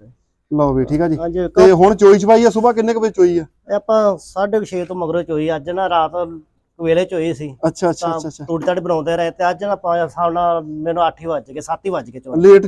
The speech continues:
Speaker 1: ਲੇਟ ਹੀ ਚੋਈ
Speaker 2: ਲੇਟ
Speaker 1: ਕੀਤੀ ਆ,
Speaker 2: ਚੋਈ।
Speaker 1: ਲੇਟ ਹੀ ਚੋਈ ਕੀਤੀ ਆ।
Speaker 2: ਹਾਂਜੀ।
Speaker 1: ਲਓ ਦੋਸਤੋ, ਵੈਸੇ ਵੀਡੀਓ ਦਾ ਆਪਣਾ ਟਾਈਮ ਜਿਹੜਾ ਤੁਹਾਨੂੰ ਨੋਟ ਕਰਾਉਣੇ ਆ ਵੀ ਤੜਕੇ ਕੋਈ ਸਾਢੇ ਅੱਠ, ਨੌ ਕੁ ਵਜੇ ਬਣਾਉਣੀ ਸੀਗੀ, ਤੇ ਬਾਅਦ ਵਿੱਚ ਮੈਂ ਵੀਰ ਨੂੰ ਫੋਨ ਕਰਤਾ ਸੀ ਵੀ ਥੋੜਾ ਜਿਹਾ ਲੇਟ ਹੋ ਜਾਣਾ, ਇਸ ਕਰਕੇ ਹੁਣ ਕੋਈ ਦਸ ਕੁ ਵਜੇ ਵੀਡੀਓ ਬਣਾ ਰਹੇ ਆ, ਤੇ ਸੁਬਾਹ ਚਵਾਈ ਜਿਹੜੀ ਆ ਇਹਦੀ ਕਰ ਲਈ ਆ।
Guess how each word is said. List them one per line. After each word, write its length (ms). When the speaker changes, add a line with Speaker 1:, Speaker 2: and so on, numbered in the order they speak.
Speaker 1:
ਲੇਟ 240
ਹੀ 60
ਚੋਈ 140
Speaker 2:
ਲੇਟ 120
Speaker 1:
ਕੀਤੀ 280
ਆ, 60
Speaker 2:
ਚੋਈ। 80
Speaker 1:
ਲੇਟ 160
ਹੀ 60
ਚੋਈ 240
ਕੀਤੀ 120
ਆ। 40
Speaker 2:
ਹਾਂਜੀ। 200
Speaker 1:
ਲਓ 100
ਦੋਸਤੋ, 260
ਵੈਸੇ 560
ਵੀਡੀਓ 320
ਦਾ 80
ਆਪਣਾ 220
ਟਾਈਮ 300
ਜਿਹੜਾ 140
ਤੁਹਾਨੂੰ 220
ਨੋਟ 180
ਕਰਾਉਣੇ 340
ਆ 60
ਵੀ 80
ਤੜਕੇ 320
ਕੋਈ 140
ਸਾਢੇ 300
ਅੱਠ, 60
ਨੌ 220
ਕੁ 140
ਵਜੇ 120
ਬਣਾਉਣੀ 320
ਸੀਗੀ, 260
ਤੇ 220
ਬਾਅਦ 220
ਵਿੱਚ 160
ਮੈਂ 140
ਵੀਰ 180
ਨੂੰ 100
ਫੋਨ 240
ਕਰਤਾ 300
ਸੀ 120
ਵੀ 100
ਥੋੜਾ 220
ਜਿਹਾ 120
ਲੇਟ 260
ਹੋ 80
ਜਾਣਾ, 220
ਇਸ 140
ਕਰਕੇ 260
ਹੁਣ 180
ਕੋਈ 120
ਦਸ 220
ਕੁ 100
ਵਜੇ 120
ਵੀਡੀਓ 300
ਬਣਾ 200
ਰਹੇ 100
ਆ, 40
ਤੇ 100
ਸੁਬਾਹ 240
ਚਵਾਈ 320
ਜਿਹੜੀ 280
ਆ 200
ਇਹਦੀ 160
ਕਰ 200
ਲਈ 220
ਆ। 40